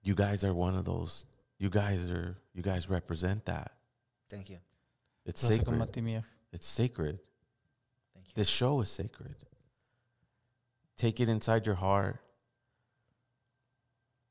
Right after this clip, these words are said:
Speaker 1: Let that will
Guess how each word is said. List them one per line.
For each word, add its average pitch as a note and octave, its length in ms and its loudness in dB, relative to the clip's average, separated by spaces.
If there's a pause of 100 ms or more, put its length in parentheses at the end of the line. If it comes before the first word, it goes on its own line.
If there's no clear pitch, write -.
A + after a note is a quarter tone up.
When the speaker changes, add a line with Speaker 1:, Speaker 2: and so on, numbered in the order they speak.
(800)
Speaker 1:
Let A2 580 2
that G2 280 4
will F2 680 4